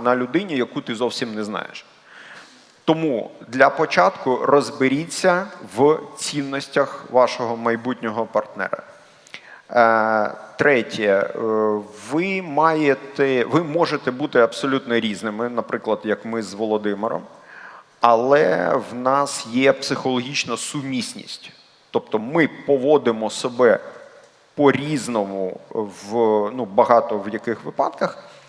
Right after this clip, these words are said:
але при цьому ми сумісні. Е, навіть, е, це стосується розподілу обов'язків чи зон впливу. Да? В нас немає якогось чіткого прописаного,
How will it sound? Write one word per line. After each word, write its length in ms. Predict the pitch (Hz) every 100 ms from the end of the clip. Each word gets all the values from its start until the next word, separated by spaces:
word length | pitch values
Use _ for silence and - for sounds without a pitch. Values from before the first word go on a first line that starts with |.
| - - -
але 240 | 139 143
при 200 | 143 -
цьому 340 | 156 214 180 139
ми 160 | 143
сумісні. 680 | 143 - 127 107 92 - 107 - _ _ - - _ -
Е, 440 | 123 117 110 107 - 147
навіть, 760 | 143 180 165 147 117 - - -
е, 280 | 120 117 113
це 200 | - 147
стосується 840 | - 127 - 156 131 - 120 113
розподілу 1500 | 117 120 120 - - 139 117 117 110 113 110 107 104 101 - - _ _ -
обов'язків 640 | 120 113 151 123 113 - -
чи 240 | - 117 104
зон 380 | 101 127 123 110
впливу. 460 | - - 139 120 90 - -
Да? 240 | 131 165 - - - -
В 60 |
нас 220 | 131 -
немає 440 | 135 120 151 196 156
якогось 520 | 120 - 120 123 -
чіткого 480 | - - - 135 120
прописаного, 1000 | - 127 - - 160 - 156 151 143 -